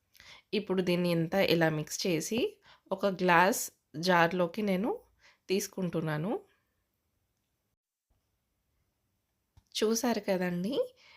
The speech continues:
ఎంతో సింపుల్గా, ఈజీగా మనం బుడమకాయ నిల్వ పచ్చడిని పెట్టుకున్నాం కదా. ఇది చాలా రోజుల వరకు నిల్వ ఉంటుందండి. ఇలా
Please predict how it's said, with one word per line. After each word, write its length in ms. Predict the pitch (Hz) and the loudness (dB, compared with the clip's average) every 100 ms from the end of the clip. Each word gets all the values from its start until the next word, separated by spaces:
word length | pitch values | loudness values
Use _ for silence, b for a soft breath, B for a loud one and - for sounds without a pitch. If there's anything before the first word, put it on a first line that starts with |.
| b | b
ఎంతో 280 | 202 196 208 | -4 0 0
సింపుల్గా, 680 | 226 208 190 190 202 190 196 254 494 - _ b b b - | 0 0 0 -2 -4 0 0 0 -2 -8 _ b b b -4
ఈజీగా 580 | 190 190 190 220 202 208 202 | -2 -2 0 2 4 2 2
మనం 180 | 202 226 | 0 0
బుడమకాయ 460 | 175 175 196 196 208 220 | 0 2 0 0 -2 0
నిల్వ 240 | 185 180 208 | 0 0 -2
పచ్చడిని 600 | 208 196 - 190 185 208 - | -2 -4 -2 -2 -2 -2 -2
పెట్టుకున్నాం 520 | 180 185 185 175 165 165 | -4 -4 -6 -6 -6 -6
కదా. 200 | 165 190 302 - | -6 -4 -2 -2
ఇది 140 | 185 185 | -2 0
చాలా 240 | 208 175 185 185 | 0 2 2 0
రోజుల 280 | 180 185 185 | -2 -2 -4
వరకు 240 | 175 - 185 | -4 -6 -6
నిల్వ 180 | 170 175 170 | -4 -4 -6
ఉంటుందండి. 600 | 165 165 160 151 156 220 415 _ _ _ b b b b b b b b b _ _ _ - | -6 -6 -6 -6 -6 -6 -8 _ _ _ b b b b b b b b b _ _ _ -6
ఇలా 200 | 190 196 | 0 2